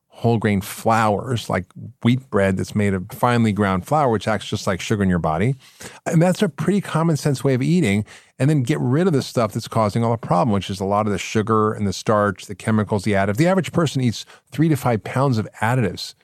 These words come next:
And many of these have been shown to be, you know, psychoactive in, in their effects. In Europe, they don't allow a lot of these things. They've done studies where they looked, for example, at certain dyes. They'll give kid a, you know, a red Kool-Aid dye drink compared to, like, pomegranate dye drink that looks the same.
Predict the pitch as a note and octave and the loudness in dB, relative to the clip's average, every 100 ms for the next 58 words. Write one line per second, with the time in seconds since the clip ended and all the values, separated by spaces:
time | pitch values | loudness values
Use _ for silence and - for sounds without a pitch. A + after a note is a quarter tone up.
0 | _ _ _ _ - B2+ D3 G3+ D3 A#2 | _ _ _ _ 2 4 4 4 2 2
1 | A2+ G#2 A#2+ A#2 G#2 A2 A2 A2+ A#2 G#2 | 0 0 0 0 0 0 0 0 0 0
2 | G2 - A#2 G#2+ A2 B2+ B2+ G#2 G2+ G2+ | 0 0 0 0 -2 -2 -2 0 0 0
3 | G#2+ G2+ G2 F2+ B2+ A#2+ - - - _ | 0 0 0 0 -2 -2 -6 -16 -20 _
4 | - G2+ A2 B2 C3 - - G#2 G#2 A2 | 0 2 4 2 0 -6 -4 0 2 0
5 | G2 F2+ F#2 A2+ B2 C3 D3 D3 - D3 | 0 -2 0 0 2 2 0 -2 -2 0
6 | D#3+ E3+ - - - _ _ - G2+ F2+ | 2 0 -4 -16 -20 _ _ -2 0 2
7 | G2 F#2+ - G#2 A2+ A#2 G#2+ G2+ G2+ G#2 | 0 0 0 2 2 2 2 0 -2 -4
8 | - A2 A2+ G#2+ G#2+ G2+ - B2+ A#2 F#2 | -6 -4 -2 -2 -2 -4 -4 -2 0 0
9 | F#2+ G2 G#2 G#2 - G2 F#2 G2+ G#2 _ | 2 2 2 0 -2 -4 -2 -4 -8 _
10 | _ - G2+ F2+ A#2 B2 F#2+ F#2+ F#2 G#2 | _ -2 0 0 2 2 2 0 0 0
11 | G2+ - - G#2+ G2+ F#2+ F#2+ F#2 F#2+ F#2+ | 0 -4 -2 0 2 0 0 0 0 -2
12 | F#2 A#2+ G2+ G2+ A2 - G2 G2 F#2 F2+ | -6 -8 -2 0 0 -2 -2 -2 0 -2
13 | F2 - - G#2 G#2 F#2+ G#2 G#2 G2+ F2+ | -4 -10 -4 -2 0 2 2 0 0 0
14 | G2 G2+ G2 - G#2 A#2+ A2 F#2 - G2+ | 0 0 -2 0 0 0 -2 -4 -4 -6
15 | - G2+ A2+ D3 | -2 2 2 0